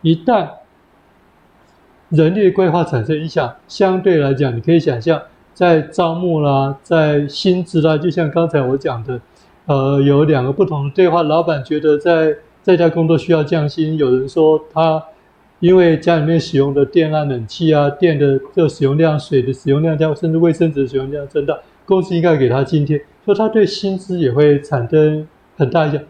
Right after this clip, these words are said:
更重要的是，最大最大的影响可能是对H R的工时，员工完全没有在公司来打卡。这时候在劳基法上说员工要保持工时记录，但这个工时记录是很妙的。我觉得现在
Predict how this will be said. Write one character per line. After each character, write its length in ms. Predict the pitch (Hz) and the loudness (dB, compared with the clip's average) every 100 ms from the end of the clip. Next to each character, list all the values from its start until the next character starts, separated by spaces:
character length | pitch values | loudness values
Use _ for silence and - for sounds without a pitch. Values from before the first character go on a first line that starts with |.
| _ | _
更 180 | - 190 | 0 0
重 160 | 196 180 | 2 0
要 60 | |
的 60 | 156 | 0
是， 140 | 160 - | -4 -6
最 240 | - 185 | 0 2
大 200 | 151 160 147 | 2 0 -2
最 280 | - 160 | -2 -2
大 280 | 143 147 135 | 0 0 0
的 140 | 127 143 | 0 0
影 280 | 123 123 | 0 -2
响 200 | 135 135 - _ _ - | -4 -6 -8 _ _ -4
可 140 | 143 | -2
能 180 | 123 135 | -2 -4
是 160 | - | -4
对 300 | 180 190 156 | 0 0 0
H 160 | 151 156 | -2 -2
R 80 | 131 | -2
的 180 | 131 117 | -2 -4
工 280 | - 175 165 | 0 2 2
时， 300 | 165 - 113 - _ _ _ - _ | -2 -6 -8 -8 _ _ _ -20 _
员 280 | 160 156 180 | 0 0 0
工 300 | 185 202 190 | 0 0 0
完 240 | 160 151 | 0 -2
全 220 | 160 151 127 | -2 0 0
没 180 | 131 | 0
有 360 | 143 127 113 107 - _ _ _ _ _ _ _ _ _ _ _ | 0 0 -2 -6 -14 _ _ _ _ _ _ _ _ _ _ _
在 280 | - 165 143 | -2 0 0
公 220 | 139 160 | 0 -2
司 140 | 156 147 | 0 0
来 100 | 127 | -2
打 220 | 131 127 | -2 -4
卡。 240 | 127 127 - _ _ | -4 -6 -8 _ _
这 160 | 220 | -2
时 100 | - | 2
候 160 | 202 180 | 0 2
在 160 | 196 | 0
劳 160 | 170 151 | 0 0
基 160 | 156 185 | -2 -2
法 180 | 156 | -2
上 240 | 127 180 160 | -2 -4 -4
说 300 | 160 160 165 | 0 2 2
员 220 | 156 151 | 2 0
工 160 | 175 190 | 2 2
要 100 | 180 | 2
保 220 | 170 123 | 0 -6
持 180 | - 139 | -6 -2
工 220 | 175 170 | 0 0
时 160 | 170 | -4
记 180 | 135 170 | -4 0
录， 220 | 165 147 - _ _ | 2 0 -2 _ _
但 160 | 208 208 | -2 2
这 120 | 226 | 2
个 60 | |
工 160 | 190 208 | 0 -2
时 140 | 185 | -2
记 160 | 151 185 | -4 0
录 140 | 180 | 0
是 100 | 170 | 2
很 160 | 165 117 | 0 -2
妙 260 | 127 151 135 | -2 -2 0
的。 120 | 131 | 0
我 160 | 135 | 2
觉 160 | 131 208 | 2 2
得 100 | 226 | 2
现 240 | 214 208 | 0 -4
在 340 | 185 180 170 | 0 2 2